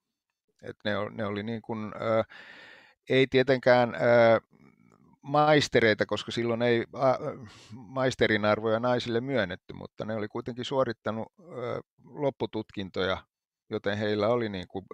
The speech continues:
valmiudet siihen, että pysty tekemään näitä matemaattisia laskelmia. Se, mit-, mistä Mary Edwards oli saanut oppinsa, niin sitä ei tiedetä, koska se, koska se, hän ei ollut missään yliopistossa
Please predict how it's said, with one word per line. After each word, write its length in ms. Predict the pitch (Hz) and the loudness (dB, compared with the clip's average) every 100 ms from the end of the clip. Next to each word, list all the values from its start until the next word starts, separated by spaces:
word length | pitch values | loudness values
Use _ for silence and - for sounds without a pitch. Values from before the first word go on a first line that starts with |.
| - _ - - - _ 113 | -18 _ -20 -20 -20 _ 2
valmiudet 560 | 131 135 113 101 95 - | 4 6 2 0 -2 -2
siihen, 360 | 113 104 95 | -2 0 0
että 220 | 92 - | -4 -6
pysty 320 | - 135 - 101 | -8 -8 -8 -6
tekemään 520 | 98 95 87 85 85 | -4 -2 -2 -4 -4
näitä 240 | 87 - | -6 -6
matemaattisia 800 | 87 85 90 82 82 - - 52 - | -10 -8 -8 -10 -12 -12 -10 -8 -6
laskelmia. 640 | - 98 - 50 - - | -8 -8 -8 -12 -10 -10
Se, 160 | 104 127 | -2 0
mit-, 260 | 143 - | -2 -8
mistä 340 | 127 117 - 113 - | -8 -8 -2 -4 -4
Mary 380 | 135 120 120 120 | -8 -2 0 2
Edwards 460 | 143 - 107 - | 0 0 -4 -2
oli 160 | 95 90 | -6 -6
saanut 340 | 98 90 95 | -6 -6 -4
oppinsa, 400 | 98 - 92 87 | -8 -8 -12 -10
niin 100 | 92 | -10
sitä 300 | 92 110 90 | -10 -4 -2
ei 80 | 82 - | -2 -6
tiedetä, 460 | 87 76 - - - _ _ _ | -6 -6 -8 -12 -14 _ _ _
koska 260 | - - - | -12 -10 -12
se, 100 | - - _ - | -16 -20 _ -14
koska 260 | 92 - - | -12 -12 -16
se, 80 | - 123 _ - - _ | -16 -20 _ -20 -20 _
hän 200 | 104 104 | -4 -2
ei 80 | 95 | -2
ollut 140 | 92 | -4
missään 480 | 98 - 104 92 90 _ _ _ _ | -8 -6 -2 -2 -4 _ _ _ _
yliopistossa 800 | - 104 101 87 87 - - | -10 -8 -6 -8 -10 -10 -12